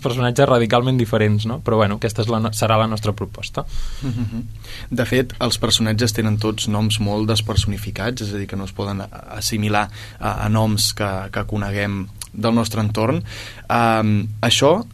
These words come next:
Speaker 2: juntament amb l'estètica de l'obra, que és una estètica bastant metafòrica, ehm, com heu volgut jugar, eh, aquesta metàfora de, de l'obra, bastant semblant, eh, si em permets, la, la, la distància amb distopies, també, no? Que també té aquest caràcter,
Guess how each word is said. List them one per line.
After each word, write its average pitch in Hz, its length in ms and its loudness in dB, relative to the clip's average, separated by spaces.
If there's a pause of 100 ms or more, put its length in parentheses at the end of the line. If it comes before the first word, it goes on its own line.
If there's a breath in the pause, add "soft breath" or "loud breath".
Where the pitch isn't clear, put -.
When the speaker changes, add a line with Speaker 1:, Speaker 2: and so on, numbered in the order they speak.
(120)
Speaker 2:
juntament 123 800 4
amb 113 160 0
l'estètica 107 540 -2
de 101 100 -2
l'obra, 107 240 4
que 104 60 -6
és 95 100 -4
una 104 80 0
estètica 101 380 -2
bastant 98 420 0
metafòrica, 104 840 -2 (420 loud breath)
ehm, 101 560 2
com 139 200 2
heu 147 100 4
volgut 113 340 0
jugar, 98 260 -2 (220)
eh, 101 600 -8
aquesta 107 340 -2
metàfora 98 680 -4
de, 101 140 -4 (400)
de 95 240 -6
l'obra, 107 380 2
bastant 101 460 -2
semblant, 104 440 0 (440 loud breath)
eh, 95 320 -4
si 110 140 -4
em 101 100 0
permets, 104 440 -2
la, 98 240 0
la, 95 180 -6 (460 loud breath)
la 110 120 0
distància 107 440 2
amb 151 80 2
distopies, 113 600 0
també, 82 320 -8 (260)
no? 113 160 0
Que 120 120 -2
també 101 340 -2
té 107 180 -2
aquest 104 260 -2
caràcter, 110 540 0